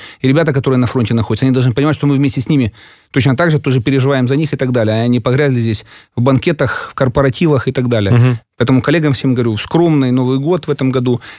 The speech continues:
Speaker 1: детские все мероприятия, все будут, никаких по детским ограничений, все детские утренники, праздники, всё, что касается школ, там,
Speaker 2: Но города
Speaker 1: э, учебных
Speaker 2: украсим.
Speaker 1: заведений, то есть как бы всё украшиваем, освещение,
Speaker 2: Мгм.
Speaker 1: там, это всё будет.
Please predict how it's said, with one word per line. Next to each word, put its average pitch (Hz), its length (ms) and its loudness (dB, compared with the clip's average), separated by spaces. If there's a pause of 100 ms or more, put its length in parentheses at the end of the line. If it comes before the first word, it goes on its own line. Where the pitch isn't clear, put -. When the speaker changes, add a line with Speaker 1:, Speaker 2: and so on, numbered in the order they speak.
(120)
Speaker 1:
детские 143 480 0
все 143 220 -2
мероприятия, 127 460 0
все - 200 -2
будут, 139 380 -2
никаких 131 340 -2
по 139 100 -2
детским 131 400 0
ограничений, 123 480 0
все 123 140 -4
детские 135 340 0
утренники, 131 440 0
праздники, 135 460 0
всё, 131 140 -4
что 120 100 -6
касается 120 380 -2
школ, 147 380 0
там, 123 300 0
Speaker 2:
Но 127 80 2
города 139 280 2
Speaker 1:
э, - 20 2
учебных 131 240 4
Speaker 2:
украсим. 156 240 4
Speaker 1:
заведений, 151 580 0
то 131 100 -6
есть 131 120 -2
как 139 120 0
бы 135 100 0
всё 156 160 2
украшиваем, 147 640 0
освещение, 143 640 2
Speaker 2:
Мгм. 131 60 -6
Speaker 1:
там, 131 200 0
это 151 180 -2
всё 139 200 -2
будет. 101 340 -2